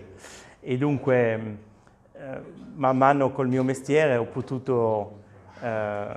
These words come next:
quando incontravo degli italiani in, ehm, nel mondo, avere questa doppia nazio-, nazionalità legato al fatto che ero na-, ehm, di famiglia siciliana,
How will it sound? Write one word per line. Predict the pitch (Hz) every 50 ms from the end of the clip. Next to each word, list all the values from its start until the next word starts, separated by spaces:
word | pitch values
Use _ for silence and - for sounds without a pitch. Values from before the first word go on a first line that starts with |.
| - - - - -
quando | - 123 120 127 127 123 120 117 110 110 117 -
incontravo | 117 113 110 135 127 110 104 113 120 117 117
degli | 113 110 110 107 110 - - - - - - 156 - - - - - - 139 120 113 120 117 113 120
italiani | 113 - 123 113 117 120 120 120 120 123 120 117 117 113 110 123 120 110 107 107 113 117 - 127 113
in, | 110 113 110
ehm, | 107 104 104 104 101 101 101 110 127 147
nel | 123 120 123 135
mondo, | 135 131 127 120 120 123 123 127 143 - - - - - - - - -
avere | - - 127 120 139 139 123 127 123 - - - - - - - - - - -
questa | - 147 131 - - 135 127
doppia | 117 113 143 135 139 143 139
nazio-, | 127 127 131 127 - 143 139 - -
nazionalità | 143 131 123 120 - - 127 123 120 120 139 147 139 131 120 120 139 165 - - - - - - - - - - 147
legato | 127 113 120 120 113 120 113 127 131 151
al | 123 -
fatto | - 123 120 - 120
che | 101 - 113
ero | 107 104 104 104 104 101 104 104 101 110 113 - - - 139 143 139 139 135 127 -
na-, | - 127 120 120
ehm, | - 156 120 110 110 110 110
di | 117 110 104 113 113 113 107
famiglia | - - 117 113 117 120 117 113 110 107 104 104 101 101 104 110 113 104 - 135
siciliana, | 131 - - 123 - - 123 113 123 110 104 107